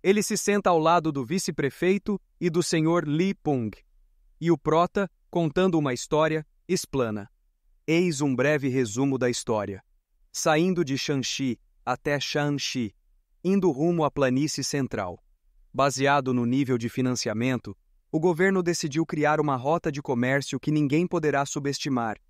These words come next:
ao incluir a influência da seita do Monte Hua. Para chegar a esse objetivo, uma agência de escolta que possa transportar as mercadorias em segurança é essencial." E o vice-prefeito,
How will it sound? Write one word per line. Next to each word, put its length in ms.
ao 160
incluir 420
a 60
influência 600
da 120
seita 400
do 100
Monte 300
Hua. 320
Para 180
chegar 340
a 80
esse 220
objetivo, 640
uma 200
agência 460
de 100
escolta 520
que 100
possa 300
transportar 640
as 100
mercadorias 680
em 80
segurança 680
é 140
essencial." 720
E 100
o 80
vice-prefeito, 880